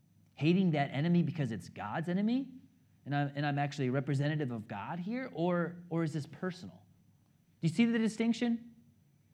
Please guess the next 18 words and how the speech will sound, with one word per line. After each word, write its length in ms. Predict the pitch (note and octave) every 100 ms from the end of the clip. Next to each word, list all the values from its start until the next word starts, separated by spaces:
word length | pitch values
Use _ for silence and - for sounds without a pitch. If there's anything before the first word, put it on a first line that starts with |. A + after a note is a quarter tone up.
| _ _ _ - E3 D#3+ D#3 - _ _ _ _ _ _ _ _ _ _ _ -
It's 200 | F3+ - F3+
unholy 680 | G#3 A#3 F#3 A3 A#3+ G#3+ D#3+
hatred 680 | D3 C3+ - C3 C3+ C3+ - -
if 160 | D3+ D3+
it's 400 | C#3 - - - _ _ _ _ _ _ -
personal. 640 | - D#3+ C#3+ C#3 G2+ D#2 - _ _ _ _ _ _ _ _ _ _ - F3+
But 100 | F#3
if 200 | F3+ F3+
it's 180 | F3
something 400 | - G3+ G3+ G3+
where 160 | F3+ D#3+
we're 240 | D3 E3+
taking 380 | F3 G3 F3+ D#3+
a 40 | C#3
stand 540 | - D3+ D#3 D#3+ D#3
for 160 | D3+ B2
God 480 | A2 A#2+ C#3 D3 -
as 360 | A#2 A2 -